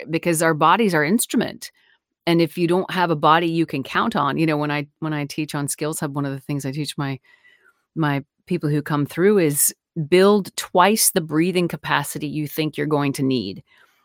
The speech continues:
Because when you first start going to sessions or showing up at auditions, half of it is going to disappear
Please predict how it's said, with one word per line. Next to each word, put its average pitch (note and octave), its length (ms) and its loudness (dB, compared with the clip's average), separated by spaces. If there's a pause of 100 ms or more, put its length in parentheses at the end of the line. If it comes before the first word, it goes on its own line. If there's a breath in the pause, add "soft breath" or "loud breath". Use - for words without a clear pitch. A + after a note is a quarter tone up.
(140)
Because E3 260 4
when F3 120 6
you F3 120 4
first A3+ 420 4
start - 220 4
going E3+ 260 4
to D#3 100 -4
sessions E3+ 440 2
or D3+ 80 0
showing D#3 340 0
up C#3+ 120 0
at D3+ 60 -2
auditions, D#3 500 0 (200 soft breath)
half A3+ 300 6
of B3 80 2
it A3+ 80 6
is F3+ 80 4
going F3+ 180 2
to E3 100 -4
disappear D3 720 0